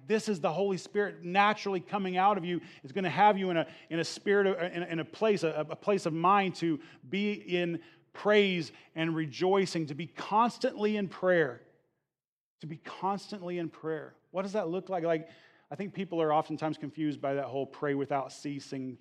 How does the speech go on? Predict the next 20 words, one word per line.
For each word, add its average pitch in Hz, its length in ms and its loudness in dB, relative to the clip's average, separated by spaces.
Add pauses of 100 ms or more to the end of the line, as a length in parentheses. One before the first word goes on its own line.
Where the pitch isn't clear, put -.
thing. 139 260 -6
Like, 131 140 -6
I 139 80 -2
gotta 135 180 -2
work 131 300 -4
at 135 80 -14
some 135 240 -6
point, 131 240 -8
I 131 80 -8
gotta 131 140 -4
cook - 240 -12
meals 135 300 -6
at 117 100 -14
some 131 220 -8
point, 135 200 -6
I 135 60 -4
gotta, 131 200 -8
you 135 80 -10
know, 131 120 -8
whatever. 131 400 -8